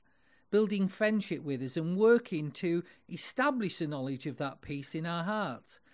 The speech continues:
as the foundation of that relationship. So the key really to see here at, in the start of what I'm talking about this morning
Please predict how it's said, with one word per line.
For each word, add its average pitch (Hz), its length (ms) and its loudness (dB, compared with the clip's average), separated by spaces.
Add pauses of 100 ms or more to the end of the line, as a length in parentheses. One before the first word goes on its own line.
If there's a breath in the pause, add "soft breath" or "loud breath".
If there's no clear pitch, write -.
(180 soft breath)
as 160 160 -4
the 175 80 -2
foundation 196 880 0
of 147 100 -4
that 147 180 -4
relationship. 151 840 -6 (1900 loud breath)
So 233 260 6
the 202 120 2
key 311 320 2
really 220 260 2
to 180 140 -6
see 180 260 2
here 165 260 0
at, 147 120 -4
in 156 160 -2
the 151 80 -4
start 180 340 2
of 135 80 -8
what 147 120 -2
I'm 143 120 -4
talking 147 320 -2
about 135 200 -4
this - 180 -14
morning 131 420 0